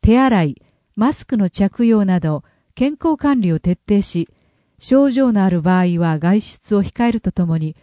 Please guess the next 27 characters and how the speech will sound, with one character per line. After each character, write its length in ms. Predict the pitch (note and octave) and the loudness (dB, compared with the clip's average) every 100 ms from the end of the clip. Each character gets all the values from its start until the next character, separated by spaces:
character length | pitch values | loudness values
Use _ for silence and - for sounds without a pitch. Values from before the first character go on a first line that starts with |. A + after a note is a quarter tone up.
| _ _ | _ _
す 240 | - E4 | -4 0
ぐ 140 | D4+ B3 | 2 2
に 300 | F#3+ E3+ _ | 2 0 _
か 160 | - A3+ | -6 -4
か 160 | D4 | -2
り 120 | D#4 | -2
つ 140 | - - | -4 -4
け 160 | D#4 | 0
医 120 | C#4+ A3 | 0 2
な 140 | G#3 | 2
ど 100 | G3 | 2
に 200 | E3+ E3 | -2 -2
電 240 | F#3+ A#3 B3 | 2 2 2
話 120 | A#3 | 2
で 80 | A#3 | 2
相 220 | A3+ A3 | 2 2
談 160 | G#3 | 2
し 60 | G#3 | 0
て 100 | F3+ | -4
く 80 | E3+ | -2
だ 100 | E3 | -4
さ 160 | D#3+ | -2
い。 100 | C#3+ _ _ _ _ _ _ _ _ _ _ _ - | -6 _ _ _ _ _ _ _ _ _ _ _ -8
在 280 | F#3 A#3+ D4+ | 2 4 4
宅 320 | - D4 C#4 | -2 -2 -2
勤 240 | - C4+ F#3 | 0 2 2
務、 240 | C#3+ | -2